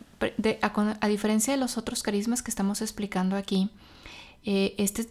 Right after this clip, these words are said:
es, sí, sí te edifica a ti mucho. O sea, obviamente los otros también <laughs> te dejan edificada porque es Dios actuando a través de ti. Pero aquí quiero decir que es para ti este don, para ti. A veces oras en lenguas y a otro le ayuda, pero es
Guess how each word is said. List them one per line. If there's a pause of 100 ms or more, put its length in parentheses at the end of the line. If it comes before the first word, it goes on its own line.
es,
sí,
sí
te
edifica
a
ti (140)
mucho. (100)
O
sea,
obviamente
los
otros
también
<laughs>
te
dejan
edificada (260)
porque
es
Dios
actuando
a
través
de
ti. (340)
Pero
aquí
quiero
decir
que
es (320)
para
ti
este
don, (420)
para
ti.
A
veces
oras
en
lenguas
y
a
otro
le
ayuda, (520)
pero
es